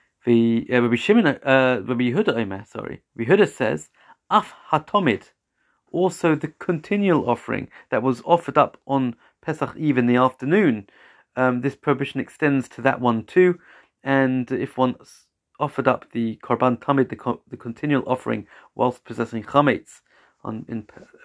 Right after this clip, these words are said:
Pesach, Erev Pesach afternoon, one has transgressed this prohibition.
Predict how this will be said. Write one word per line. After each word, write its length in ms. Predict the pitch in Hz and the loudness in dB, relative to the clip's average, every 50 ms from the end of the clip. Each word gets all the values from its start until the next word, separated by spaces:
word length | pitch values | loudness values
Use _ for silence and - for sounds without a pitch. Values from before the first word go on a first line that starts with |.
| _ | _
Pesach, 560 | - 139 131 - 127 117 - - - - - _ _ | -8 -8 -6 -4 -4 -6 -6 -10 -16 -20 -20 _ _
Erev 300 | 131 127 120 117 110 - | 2 2 2 2 0 -6
Pesach 300 | _ 123 120 - 117 110 | _ -10 -8 -8 -8 -6
afternoon, 500 | 110 110 104 - - 139 151 151 151 143 - - - - - _ _ _ | -4 -6 -4 -4 -2 0 0 2 0 0 -4 -8 -18 -20 -20 _ _ _
one 140 | - 123 110 | -2 -2 0
has 400 | 113 120 117 113 - - - _ _ _ _ _ _ _ _ | 0 0 -2 -2 -4 -12 -20 _ _ _ _ _ _ _ _
transgressed 600 | _ - 123 120 110 - - 123 120 123 - - | _ -8 -8 -8 -6 -4 -2 -2 -2 -2 -6 -12
this 100 | 120 117 | -16 -16
prohibition. 640 | - _ - 110 107 104 104 - - - - - | -14 _ -6 -4 -4 -4 -4 -8 -10 -12 -14 -18